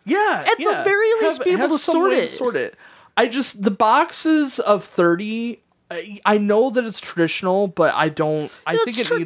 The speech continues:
Speaker 2: traditional,
Speaker 1: overhaul.
Speaker 2: but they, they have no
Speaker 1: Or
Speaker 2: problem dropping or adding things that aren't traditional.
Speaker 1: Or have the option to, uh, flip between the two. If you want
Speaker 2: Yes.
Speaker 1: a traditional Pokebox, have a traditional Pokebox.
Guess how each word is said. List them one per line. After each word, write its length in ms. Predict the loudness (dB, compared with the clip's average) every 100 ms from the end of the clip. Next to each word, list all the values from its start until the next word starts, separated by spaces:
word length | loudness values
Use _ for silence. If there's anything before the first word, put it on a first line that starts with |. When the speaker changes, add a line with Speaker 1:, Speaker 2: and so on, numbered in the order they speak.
| 0
Speaker 2:
traditional, 300 | 0 0 0
Speaker 1:
overhaul. 240 | 2 0 0
Speaker 2:
but 220 | 0 0
they, 360 | 2 2 2 0
they 100 | -2
have 80 | 0
no 120 | 0
Speaker 1:
Or 60 |
Speaker 2:
problem 360 | 2 2 2 0
dropping 580 | 0 2 0 0 0 2
or 100 | 2
adding 400 | 2 2 2 0
things 180 | 0 0
that 100 | 2
aren't 180 | 0 0
traditional. 520 | -4 -2 -2 -2 -2
Speaker 1:
Or 280 | 2 4 2
have 340 | 2 2 2 0
the 180 | -4
option 540 | 2 2 2 -2 -2 -2
to, 460 | -2 -6 -12 -10
uh, 40 | -10
flip 320 | -14 0 0 2
between 360 | -2 -2 -2
the 80 | -2
two. 300 | 0 0 0
If 140 | -4 -2
you 80 |
want 280 | 0 0 2 2
Speaker 2:
Yes. 120 | 2
Speaker 1:
a 20 |
traditional 460 | 0 -2 -2 -2 0
Pokebox, 640 | 0 -2 0 0 -2 -6
have 300 | -6 -2 0
a 60 | -2
traditional 420 | -2 -4 -2 -2
Pokebox. 500 | -2 0 -2 -4 -4